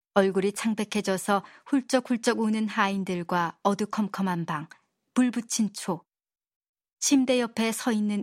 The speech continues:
의사와 성직자, 즉 우리 주위의 모든 두렵고 무서운 것들에 둘러싸인 경우가 너무 많았다.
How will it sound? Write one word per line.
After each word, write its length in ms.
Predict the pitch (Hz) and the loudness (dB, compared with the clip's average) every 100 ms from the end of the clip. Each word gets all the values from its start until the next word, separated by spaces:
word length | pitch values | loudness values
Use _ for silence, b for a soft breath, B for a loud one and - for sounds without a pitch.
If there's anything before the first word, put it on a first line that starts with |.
| - | -2
의사와 600 | 185 185 190 180 185 185 | -4 -2 -2 0 0 -2
성직자, 680 | - 208 180 175 - 165 - - _ _ _ | -2 -2 -2 -8 -10 -8 -8 -12 _ _ _
즉 160 | - 175 b b _ | -2 -2 b b _
우리 200 | 208 214 | 0 0
주위의 440 | - 208 208 214 | 0 0 2 0
모든 400 | 190 214 220 247 | 0 0 2 0
두렵고 480 | 233 240 240 - 247 | 0 0 0 0 -2
무서운 440 | 214 240 262 247 226 | 0 0 0 0 0
것들에 380 | 196 - 196 | -4 -2 -2
둘러싸인 600 | 202 208 202 196 - 196 | -2 -2 -2 -2 0 0
경우가 440 | 202 175 160 165 - | -2 -4 -4 -4 -2
너무 360 | - 170 175 | -2 -2 -2
많았다. 560 | 185 180 160 - - | -2 -2 -6 -8 -12